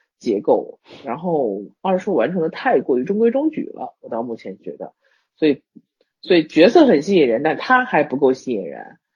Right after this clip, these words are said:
嗯，反而女主在后面特别有戏，所以其实我觉得我有一点点，有一点点小小的可惜。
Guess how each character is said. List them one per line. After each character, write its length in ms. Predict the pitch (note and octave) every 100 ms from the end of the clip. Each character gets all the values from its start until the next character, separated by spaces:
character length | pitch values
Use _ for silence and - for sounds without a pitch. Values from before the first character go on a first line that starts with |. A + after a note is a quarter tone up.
| _ _ _ -
嗯， 300 | B2 E2+ -
反 140 | C#3+
而 80 | D3+
女 160 | F3 G3+
主 160 | G#3
在 100 | B2+
后 140 | C#3 F#3
面 140 | C#3
特 160 | - A#3
别 140 | A#2+
有 160 | A2 -
戏， 280 | - D#3+ D#3
所 160 | F3+
以 200 | F#3 G3
其 160 | F3 G#3
实 100 | A#3+
我 140 | G3
觉 120 | A#2 B2
得 160 | E3+
我 120 | D3 E3
有 60 |
一 40 | G3
点 200 | E3 G3
点， 260 | D3 D2 - - - _ _ _ _ _ _ _ _ _ -
有 180 | D#3+ A3+
一 80 |
点 180 | A3 A3
点 140 | A#3+ C4+
小 320 | - - -
小 140 | -
的 100 | -
可 260 | - - -
惜。 380 | - - G#3+